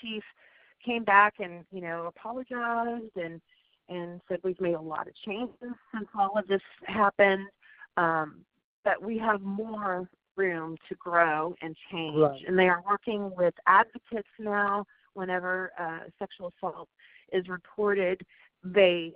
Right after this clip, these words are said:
Speaker 1: um, put the victim in char-, in, in contact with an advocate, um, that will help them go through the rape kit process.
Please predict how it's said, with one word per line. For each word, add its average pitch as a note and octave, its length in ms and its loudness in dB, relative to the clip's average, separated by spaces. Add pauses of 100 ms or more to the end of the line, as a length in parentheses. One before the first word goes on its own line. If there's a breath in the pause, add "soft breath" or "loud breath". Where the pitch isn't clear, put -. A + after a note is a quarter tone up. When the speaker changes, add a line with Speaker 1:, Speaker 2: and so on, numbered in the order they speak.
Speaker 1:
um, D#3+ 360 -8 (500)
put A3 220 -4
the F3+ 80 -4
victim F#3 360 -4
in E3 220 -4
char-, F3 320 -2
in, D#3+ 320 2
in E3 180 -4 (240)
contact G3 520 2
with F#3 100 -8
an E3+ 180 -6
advocate, A3+ 680 0 (580 soft breath)
um, D#3+ 480 -8 (140)
that F#3+ 220 0
will F3 100 -10
help A#3+ 340 0
them A3+ 160 -4
go F#3+ 260 4 (140)
through G#3 400 -6
the E3+ 140 -2
rape F#3+ 200 2 (160)
kit G#3 280 2
process. F#3+ 640 2